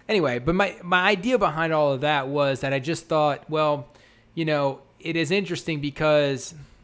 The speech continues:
like, one of the things that, um, I've heard as a, well, two people, actually. So when, in the Ben Shapiro episode where Ben Shapiro talks to him, as well as the Mark Cuban episode, they both said the exact same thing, which was their biggest criticism was, like, on a human level, like,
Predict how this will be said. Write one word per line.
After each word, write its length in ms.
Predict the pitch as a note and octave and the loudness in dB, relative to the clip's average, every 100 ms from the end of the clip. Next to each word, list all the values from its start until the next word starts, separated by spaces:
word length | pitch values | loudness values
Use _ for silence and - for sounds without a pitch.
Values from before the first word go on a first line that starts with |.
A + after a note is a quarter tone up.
| D3 - _ _ - | -20 -20 _ _ -8
like, 260 | D3+ C#3+ - | -2 -2 -4
one 260 | D3+ E3 A3 | -8 -2 0
of 80 | G3 | 0
the 80 | |
things 280 | F#3 F3+ E3 | -2 -4 0
that, 320 | D3 C3+ A#2 - _ _ - | 0 0 -4 -12 _ _ -6
um, 540 | C#3 C3 A#2 G#2+ A2+ - - _ _ _ _ _ | -4 -4 -6 -10 -18 -20 -20 _ _ _ _ _
I've 220 | - C#3 | -4 -4
heard 400 | B2+ D3 C#3+ C#3 | -2 -2 0 -2
as 260 | C#3 C3+ B2+ | -2 -4 -2
a, 220 | A#2+ A2 - _ _ _ - | -4 -6 -14 _ _ _ -8
well, 140 | C#3+ | -8
two 220 | C#3 A3 | -6 -4
people, 240 | E3 B2 B2+ | -2 -2 0
actually. 320 | D3 - C3 | -2 -2 -8
So 360 | - C#3 B2+ - | -4 -4 -4 -6
when, 220 | D3 C3+ | -6 -4
in 160 | C3 C3 | -2 -4
the 80 | A#2 | 2
Ben 240 | D3 D#3 | 2 2
Shapiro 400 | C#3+ - E3 D3 | 2 2 4 4
episode 440 | C3 - - B2+ | 2 0 -2 -2
where 100 | A#2+ | -2
Ben 160 | A#2 C3 | -2 -4
Shapiro 300 | - C3+ C3+ | -4 -4 -4
talks 280 | C#3+ C#3+ - | -2 -2 -2
to 140 | D#3 | -6
him, 100 | D3+ | -6
as 160 | C3 A#2 | -8 -4
well 300 | C3+ D#3+ D#3 | 2 2 4
as 200 | C3 A#2+ | 0 -2
the 100 | B2+ | -6
Mark 240 | C3 B2 | -4 -4
Cuban 340 | - E3+ C#3+ B2 | -4 -4 -2 -4
episode, 480 | A2 - A#2+ G#2+ G2 - - - - | -6 -6 -6 -8 -12 -20 -20 -14 2
they 120 | F3 | 4
both 260 | A#3+ G#3+ - | 8 6 6
said 220 | E3+ D3 | 0 2
the 80 | C3+ | 0
exact 340 | A#2+ C3 B2 | 2 -2 -2
same 240 | C#3 B2 | -6 -8
thing, 320 | G#2+ C#3+ G#2+ A#2+ | -6 -6 -6 -8
which 160 | C3 | -6
was 160 | C3+ B2 | -6 -2
their 220 | D3 D#3 | 0 0
biggest 360 | C#3 D3+ C3 - | 0 -2 -2 -2
criticism 500 | F#3 E3 D3+ C3+ B2+ | -4 -2 -2 -2 -2
was, 100 | B2+ | -4
like, 180 | B2 | -4
on 100 | C#3+ | -6
a 60 | A#2 | -6
human 380 | - F3 D3 B2 | -2 0 0 -2
level, 260 | A#2 G#2 | -6 -6
like, 380 | G#2 A2 G#2+ - | -8 -8 -10 -14